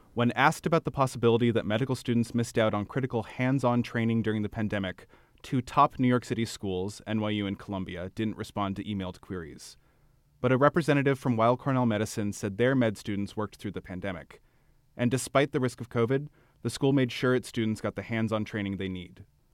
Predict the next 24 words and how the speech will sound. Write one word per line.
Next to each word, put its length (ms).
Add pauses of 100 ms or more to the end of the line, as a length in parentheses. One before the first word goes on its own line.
(320)
But 120
there's 180
another 240
problem 320
for 140
med 200
students 360
which 140
the 80
pandemic 440
may 80
have 120
highlighted. 480 (520)
Doctor 260
Shara 340
Sand 440
is 80
a 60
psychologist 640
on 100
the 100
Upper 200
West 240
Side. 420